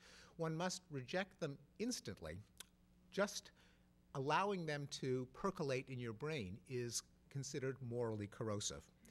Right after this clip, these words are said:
And as a psychologist, I can recognize the function of this quirk of our psychology, namely, as we associate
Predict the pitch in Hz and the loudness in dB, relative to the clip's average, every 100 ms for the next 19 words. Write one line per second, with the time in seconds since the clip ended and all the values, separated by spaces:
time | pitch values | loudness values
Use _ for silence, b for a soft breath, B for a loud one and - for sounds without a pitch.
0 | B B 185 - 285 294 - 185 - 233 | B B -8 2 2 2 2 2 2 0
1 | 240 123 82 - - - - 156 190 156 | 2 0 -2 -4 -6 -16 -8 -6 -4 -4
2 | 151 180 - 160 120 104 101 110 - B | 0 -2 0 -4 -4 -2 -2 -2 -6 B
3 | B B - 135 135 143 - - - - | B B 0 2 0 -2 -10 -20 -20 0
4 | 214 220 - 101 107 104 107 - - - | 0 2 -4 -4 -6 -6 -2 -2 -4 -8
5 | - 143 120 123 98 87 95 87 - 76 | 0 0 2 0 -2 -2 -4 -6 -4 -4
6 | 78 - 175 - - - 208 233 214 196 | -4 -4 -6 -6 -12 -2 0 0 0 -2
7 | 190 - 185 233 - 180 170 - B B | -6 -4 -2 -2 0 2 2 -4 B B
8 | B B - - - - 185 185 - 170 | B B -20 -20 -6 0 4 4 4 2
9 | 160 | 2